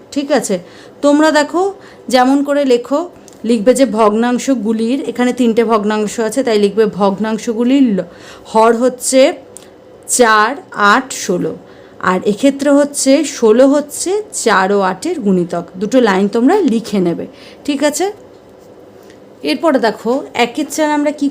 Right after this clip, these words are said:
করব? সমান হরবিশিষ্ট ভগ্নাংশে পরিণত করব। চারকে চার দিয়ে গুণ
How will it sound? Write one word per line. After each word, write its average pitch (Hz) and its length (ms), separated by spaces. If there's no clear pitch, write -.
করব? 269 200
সমান 247 300
হরবিশিষ্ট 220 460
ভগ্নাংশে 220 500
পরিণত 220 320
করব। 214 180
চারকে 214 340
চার 214 140
দিয়ে 247 220
গুণ 233 120